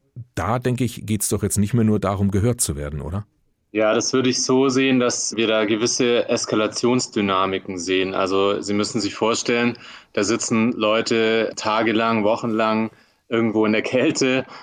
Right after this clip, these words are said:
Speaker 2: und dann geht eventuell die Polizei rabiat vor, eventuell auch mit Gewalt. Dann schaukelt sich das so hoch und dann brennen bei einigen eben die Sicherungen durch. Das ist aber keine durchdachte Strategie, sondern wir nennen das in der Forschung eben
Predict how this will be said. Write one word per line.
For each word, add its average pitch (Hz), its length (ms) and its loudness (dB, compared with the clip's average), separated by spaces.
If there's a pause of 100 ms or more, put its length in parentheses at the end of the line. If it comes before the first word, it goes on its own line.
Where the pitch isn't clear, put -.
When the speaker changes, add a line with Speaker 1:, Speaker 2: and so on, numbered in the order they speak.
(120)
Speaker 2:
und 110 220 0
dann 117 340 2
geht 107 300 -2
eventuell 107 640 0
die 104 60 0
Polizei 117 720 0 (200)
rabiat 113 560 2
vor, 120 560 2
eventuell 107 500 -2
auch 104 180 2
mit 104 160 -12
Gewalt. 120 520 0 (180)
Dann 113 160 0
schaukelt 120 480 0
sich 110 160 0
das 113 220 0
so 110 140 2
hoch 117 340 2
und 104 180 -6
dann 104 240 0
brennen 110 380 -2
bei 101 200 2
einigen 95 500 -4 (100)
eben 92 340 -4
die 101 100 -12
Sicherungen 92 540 -2
durch. 87 320 -12
Das 95 180 -4
ist 101 140 -2
aber 101 160 0
keine 104 560 0 (460)
durchdachte 107 560 0
Strategie, 113 800 -2 (280)
sondern 107 600 0
wir 107 100 0
nennen 113 240 2
das 113 140 0
in 117 80 0
der 107 80 0
Forschung 113 420 0
eben 104 500 -2